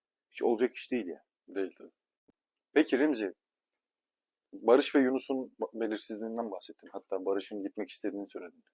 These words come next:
Speaker 2: Varsayalım ki gidiyor veya yani gitme kararı aldı. Kulüp de izin verdi.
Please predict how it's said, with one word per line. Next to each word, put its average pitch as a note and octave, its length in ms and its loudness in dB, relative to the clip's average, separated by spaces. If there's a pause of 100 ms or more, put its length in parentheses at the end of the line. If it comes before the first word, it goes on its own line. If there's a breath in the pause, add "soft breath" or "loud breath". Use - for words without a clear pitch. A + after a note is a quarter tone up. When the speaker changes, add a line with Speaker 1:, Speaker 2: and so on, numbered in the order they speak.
(400)
Speaker 2:
Varsayalım G#2+ 500 2
ki B2 240 0 (500)
gidiyor A2+ 480 0
veya F#2+ 280 -4 (720)
yani F#2 120 -10
gitme A2 280 -4
kararı F#2 300 -2
aldı. F2 300 -12 (160)
Kulüp G2+ 280 -6
de G#2 60 -2
izin G2+ 260 -6
verdi. E2+ 280 -12